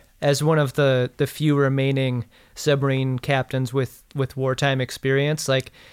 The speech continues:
I think he's impressed to the point of intimidation a little bit.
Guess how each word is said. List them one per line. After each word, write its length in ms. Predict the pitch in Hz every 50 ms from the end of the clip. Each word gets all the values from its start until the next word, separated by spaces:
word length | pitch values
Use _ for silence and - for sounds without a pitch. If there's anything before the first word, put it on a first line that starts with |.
| - - - - - - -
I 120 | 156 156
think 220 | - 190 196 -
he's 220 | - - 190 160 -
impressed 680 | 151 139 - - - 156 160 151 - - - - -
to 100 | - 160
the 140 | 151 139 143
point 420 | - - - 156 151 147 143 147 - -
of 500 | - 143 139 135 131 127 123 117 - - -
intimidation 880 | - 165 151 139 - - 165 156 151 131 147 143 147 147 - 160 151 147
a 140 | 147 - 143
little 340 | 131 131 143 156 170 185 180
bit. 320 | 196 208 226 240 - -